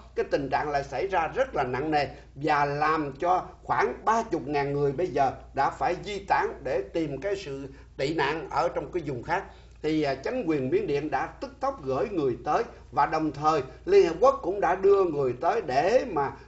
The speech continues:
tìm cái cách ngăn cản. Hiện bây giờ thì, à, à, chính quyền Miến Điện đã đưa quân đội tới đây và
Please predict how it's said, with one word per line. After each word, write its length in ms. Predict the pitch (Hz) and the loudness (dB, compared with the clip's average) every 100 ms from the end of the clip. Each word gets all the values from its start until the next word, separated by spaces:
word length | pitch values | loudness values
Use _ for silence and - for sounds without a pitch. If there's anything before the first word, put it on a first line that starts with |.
| - | -4
tìm 460 | 175 170 - - - | 4 4 4 -4 -10
cái 100 | - | -6
cách 300 | - 247 - | -2 -2 -2
ngăn 320 | 156 180 165 | -2 -2 0
cản. 280 | - 156 196 | 0 2 0
Hiện 240 | 135 165 190 | -2 -2 -2
bây 80 | 180 | 0
giờ 280 | 151 131 123 | 0 -2 -4
thì, 220 | 147 135 | -6 -2
à, 140 | 127 117 - - - | -2 -4 -8 -20 -8
à, 300 | 120 123 117 - | -4 -4 -4 -6
chính 140 | 214 | -2
quyền 180 | 160 135 | -2 0
Miến 100 | 175 | -2
Điện 180 | 135 135 | -2 -2
đã 140 | 139 | -4
đưa 320 | 165 165 160 151 143 135 - | -2 0 2 0 -2 -6 -8
quân 220 | 165 170 156 | -2 0 0
đội 180 | 120 | -2
tới 180 | 131 190 | 0 2
đây 140 | 180 151 - - - | 2 0 -4 -16 -4
và 400 | 147 147 143 | 2 2 2